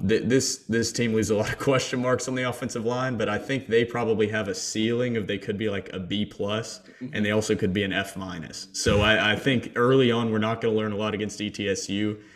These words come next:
Speaker 1: but against Colorado State and Stanford, even, um, not even S E C opponents yet, I think
Speaker 2: Yeah.
Speaker 1: we will know a ton about that offensive line going into Georgia week four.
Speaker 2: Yeah. Well, I think we need to give some love to Michael Warden, though. I mean, this guy,
Speaker 1: Yep.
Speaker 2: he's six two, two eighty-six,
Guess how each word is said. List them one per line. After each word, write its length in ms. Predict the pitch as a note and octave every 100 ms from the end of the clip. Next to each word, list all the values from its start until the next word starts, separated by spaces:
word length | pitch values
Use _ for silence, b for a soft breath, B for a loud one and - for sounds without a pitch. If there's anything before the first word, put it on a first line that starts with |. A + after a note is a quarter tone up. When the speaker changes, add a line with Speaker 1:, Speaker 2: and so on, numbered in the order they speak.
| B
Speaker 1:
but 120 | A2 G#2
against 260 | G2+ F#2+
Colorado 460 | - G#2 G#2 G#2 G2+
State 260 | - G2+ -
and 80 | -
Stanford, 760 | - G2 G2+ G#2 - G#2+ G2+ B -
even, 420 | A2 G#2 G#2+ G#2 - -
um, 280 | F#2 F2+ F2+
not 300 | G2 G2 -
even 260 | G#2 G2
S 180 | F#2+ F#2
E 40 | F#2
C 200 | - F#2+
opponents 380 | F#2 F#2 F2 G2+
yet, 160 | G2
I 60 | -
think 100 | -
Speaker 2:
Yeah. 120 | A2
Speaker 1:
we 100 | G#2
will 100 | F#2
know 200 | F#2+ F#2 -
a 120 | F2+ -
ton 520 | - - - F2 E2+ - _
about 240 | F#2 F#2+ F2+
that 80 | F#2+
offensive 380 | F#2 G2 F2+ F2
line 180 | F#2 F2+
going 220 | F2+ F2+
into 140 | F2
Georgia 320 | E2+ F2 E2+
week 180 | E2 E2
four. 140 | - -
Speaker 2:
Yeah. 80 | - - _ -
Well, 240 | C#3+ C3+ A#2
I 100 | C#3+
think 160 | G#3+
we 80 | F#3+
need 100 | D3+
to 80 | B2
give 140 | B2+
some 140 | - A#2+
love 220 | A#2 A#2+
to 80 | A#2
Michael 340 | G#2+ A#2 A#2
Warden, 400 | G#2 A2 A2+ A2
though. 220 | G2+ - - _ _ _
I 40 | C3
mean, 120 | A#2+
this 180 | C#3+ -
guy, 180 | D3 A#2+
Speaker 1:
Yep. 80 | C#3
Speaker 2:
he's 100 | A#2+
six 460 | - - F3 -
two, 420 | - F#3 D3+ D3 C3+
two 280 | - D#3
eighty-six, 800 | D3 C#3 A#2+ - A#2 G#2+ - -